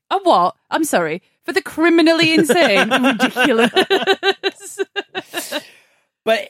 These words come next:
Speaker 2: what it does, because these people clearly are criminally insane,
Speaker 1: <laughs>
Speaker 2: they, uh, they can see it and they feel inspired, even
Speaker 1: Yeah.
Speaker 2: enlightened by it.
Speaker 1: But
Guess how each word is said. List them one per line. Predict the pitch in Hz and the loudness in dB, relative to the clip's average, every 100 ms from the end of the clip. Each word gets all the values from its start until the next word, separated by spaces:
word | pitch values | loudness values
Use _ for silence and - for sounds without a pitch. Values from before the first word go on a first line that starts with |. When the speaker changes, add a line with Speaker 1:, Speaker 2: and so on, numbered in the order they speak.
| - 220 | -8 0
Speaker 2:
what | 247 254 | 2 2
it | 220 151 | 0 0
does, | 233 208 156 151 | 2 4 2 -2
because | 180 156 180 156 | -6 -2 -2 -2
these | 180 147 | -6 -8
people | 185 185 180 147 | -8 -4 -4 -4
clearly | 180 185 165 147 | -2 0 2 2
are | 147 131 _ _ _ _ _ _ | 0 -2 _ _ _ _ _ _
criminally | 165 180 170 151 160 | -4 0 0 0 -2
insane, | 143 - - 277 240 240 - | -2 -8 -6 -2 -2 0 -2
Speaker 1:
<laughs> | - | -2
Speaker 2:
they, | 208 220 208 202 202 202 202 190 165 156 | -2 0 0 0 0 2 4 2 2 0
uh, | |
they | 160 226 | 0 0
can | 226 220 | -2 -4
see | - 262 214 | -2 0 2
it | 160 | 0
and | 151 165 | -2 -2
they | 160 | -4
feel | - 185 156 | -4 -4 -4
inspired, | 135 - - 131 233 120 | -6 -12 -10 -6 -6 -6
even | 139 151 | -6 -6
Speaker 1:
Yeah. | 151 | -4
Speaker 2:
enlightened | 156 202 285 - 135 107 | 0 0 0 -4 -12 -12
by | - 113 | -10 -8
it. | 107 - - | -8 -10 -14
Speaker 1:
But | - | -8